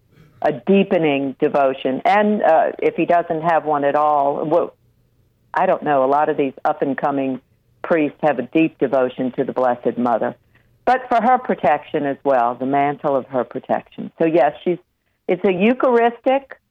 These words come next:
the centrality of the Eucharist is important, and the, um, I would say the centrality of the Blessed Mother in the life of the priest for his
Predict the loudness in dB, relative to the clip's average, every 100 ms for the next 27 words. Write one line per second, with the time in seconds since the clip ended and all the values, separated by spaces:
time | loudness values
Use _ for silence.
0 | _ -6 -2 -2 -2 -2 0 2 2 2
1 | 0 -2 -4 0 0 0 0 0 -2 -6
2 | _ -4 -2 -4 -2 0 0 0 -6 -10
3 | _ _ _ _ _ 0 0 2 2 2
4 | 2 0 0 0 -4 -12 _ _ _ -4
5 | -2 -2 0 0 0 -2 -2 -4 0 0
6 | 2 0 -2 -2 -4 -4 -4 -4 -2 -2
7 | -2 -4 -4 -2 0 0 -2 -4 -2 0
8 | 0 0 -2 -8 -10 -4 -2 -2 -4 _
9 | _ _ _ _ _ -2 -2